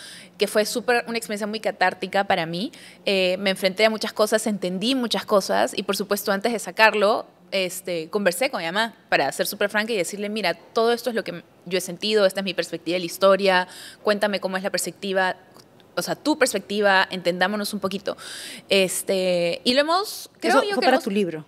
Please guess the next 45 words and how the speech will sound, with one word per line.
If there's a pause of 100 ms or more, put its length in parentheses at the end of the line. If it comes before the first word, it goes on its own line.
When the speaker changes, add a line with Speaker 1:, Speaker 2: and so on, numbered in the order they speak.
(120)
Speaker 2:
o
sea,
Speaker 1:
Sí,
Speaker 2:
hablaste
Speaker 1:
cuando,
Speaker 2:
para
tu
libro.
Speaker 1:
cuando
iba
a
salir
el
libro.
Speaker 2:
Ah,
ok,
ok.
Speaker 1:
Este,
porque
si
de
la
nada
lo
sacaba
y
mi
mamá
leía
todo
eso
de
sin
ningún
contexto
y
conversar
conmigo,
dijo,
"Va
a
sentirse
totalmente
traicionada
Speaker 2:
Claro.